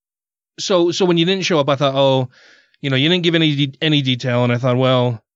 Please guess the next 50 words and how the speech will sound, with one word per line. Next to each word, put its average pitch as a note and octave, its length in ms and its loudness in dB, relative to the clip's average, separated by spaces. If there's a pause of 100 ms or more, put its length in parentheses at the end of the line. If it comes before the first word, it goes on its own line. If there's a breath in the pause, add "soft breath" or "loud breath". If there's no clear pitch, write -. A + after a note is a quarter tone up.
(340)
y-, C3 180 -8 (180)
you C3+ 100 -2
know, B2 320 0 (1300 soft breath)
Matt E3 300 0
usually D3 260 -2
doesn't C3 220 0
like A#2+ 160 -2
to - 80 -14
talk A2+ 180 -10
about A#2+ 180 -8
that A#2+ 120 -8
kind A#2 180 -6
of A#2 80 -6
stuff A#2+ 380 -4
or A#2+ 160 0
what's A#2+ 480 -6
going A#2+ 220 -2
on A#2 180 0
in A#2 80 -2
his A2+ 180 -2
life." G3 300 -2
And C3 100 -2
I B2 100 0
don't, C3 280 -2 (240 loud breath)
I, D#3 100 -2
like, E3+ 200 2
I E3+ 100 2
don't F#3+ 160 0
want D3+ 220 0
to D#3+ 140 0
intrude C3+ 680 2
or, B2 320 0
or B2+ 160 -2
feel C3+ 260 -2
like B2+ 240 -2
I'm, B2 480 -2 (960)
you C3+ 140 -4
know, B2 100 0
making C#3+ 460 -2
you C3 120 0
talk C#3 300 -4
about B2+ 180 -2
stuff - 240 -8
that - 160 -12
you C3 80 -6
don't C3+ 420 -2
want A#2+ 200 -2
to - 80 -14
talk A2+ 260 -6
about. A#2 380 -4